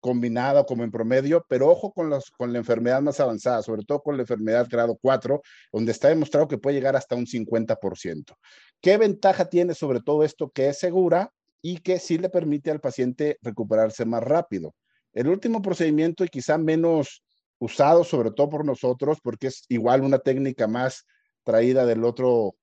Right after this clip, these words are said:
de otros continentes, ¿no? De nuestros vecinos, son el empleo de láser. Y en, y en cuanto al láser, hay que considerar que no se corta el tejido hemorroidal con el láser, sino que se aplica una sonda de láser, es decir, una sonda que amplifica la luz,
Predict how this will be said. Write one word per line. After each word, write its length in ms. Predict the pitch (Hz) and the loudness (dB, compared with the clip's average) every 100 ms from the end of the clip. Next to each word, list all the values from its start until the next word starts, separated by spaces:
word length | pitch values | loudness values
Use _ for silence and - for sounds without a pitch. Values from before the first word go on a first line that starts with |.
| _ _ | _ _
de 80 | 107 | -4
otros 300 | 120 139 131 | -2 -4 -6
continentes, 640 | 120 107 110 117 117 135 | -6 -4 -2 -2 -2 -2
¿no? 160 | 117 123 | 0 0
De 60 | 120 | -2
nuestros 340 | 113 113 101 | -4 -6 -6
vecinos, 540 | 95 123 120 143 143 _ _ _ | -4 -2 2 2 0 _ _ _
son 440 | - 147 160 165 - | -2 2 4 2 0
el 140 | 127 | -2
empleo 280 | 120 117 139 | -2 -2 0
de 100 | 143 | 0
láser. 340 | 123 156 131 107 | 0 -2 -4 -6
Y 80 | |
en, 160 | 113 123 | -6 -6
y 240 | 127 127 135 | -4 -2 -2
en 140 | 135 | -4
cuanto 240 | 147 143 | -2 -2
al 60 | 151 | 0
láser, 280 | 185 196 208 | -2 -2 -4
hay 100 | 202 | -2
que 140 | 208 | -4
considerar 600 | 202 170 - 147 151 165 | -4 -4 -2 2 2 2
que 200 | - 180 | 0 0
no 200 | 139 151 | 0 -2
se 280 | 185 - 196 - | -2 -2 -4 -4
corta 480 | - 175 180 175 180 | 4 6 6 2 0
el 140 | 170 - | 0 -2
tejido 360 | 135 139 143 | -8 -4 -4
hemorroidal 480 | 156 139 123 117 120 | -2 -2 -2 -2 -4
con 160 | 123 120 | -4 -4
el 100 | 127 | -2
láser, 340 | 143 - 82 _ _ _ - | -4 -6 -12 _ _ _ -4
sino 260 | 123 127 | -2 0
que 100 | 131 | -2
se 140 | 131 135 | 0 0
aplica 360 | - 196 208 | 0 -4 -4
una 220 | 233 226 208 | -4 -6 -4
sonda 400 | 185 175 175 180 | -2 0 2 2
de 100 | 165 | 2
láser, 460 | 151 139 156 156 | 0 0 -2 -2
es 60 | 139 | -4
decir, 320 | 135 160 143 | -6 -4 -4
una 220 | 131 160 | -2 -4
sonda 340 | 151 156 156 160 | -2 -2 -2 -2
que 160 | 135 | 0
amplifica 520 | 127 117 127 135 135 151 | 0 0 -6 -6 -4 0
la 120 | 135 | 0
luz, 360 | 131 143 143 | 2 0 -2